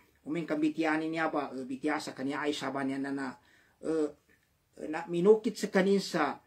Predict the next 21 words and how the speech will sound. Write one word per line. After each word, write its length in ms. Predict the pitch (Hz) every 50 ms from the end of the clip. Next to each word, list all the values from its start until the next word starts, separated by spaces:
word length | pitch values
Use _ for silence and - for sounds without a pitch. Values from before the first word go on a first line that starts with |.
| _ _ _ _ _ _ _ _ - -
eh, 80 | 160
mapake 560 | 170 180 175 - 220 214 202 - 202 190 156 -
daun 240 | - 185 185 185
sa 240 | 180 - 180 170 175
upama 320 | 170 - 170 165 160 160 160
na, 240 | 160 156 151 151
eh, 400 | 156 160 160 160 156 151 143 139 - - - - _ _ _ _ _ _
batalu. 480 | 143 151 160 - - 170 175 156 123 - - - _ _ _ _ _ _ _ _ _ _
Oke 160 | 143 143 180 202
dah, 160 | 190 180 165
ya 160 | 175 196 190
ta 160 | 196 208 180
bentuan 400 | 185 190 - - 190 185 185 190
na 80 | 185 170
nobo 320 | 165 180 185 175 185 180
ni 80 | 175 170
bina 240 | 175 170 175 151 143
tuan 320 | - 170 170 165 156 156
kuana. 240 | 151 - 156 147 135
Yani 240 | 147 165 180 190 196
mana 480 | 196 190 190 196 190 175 151 143 -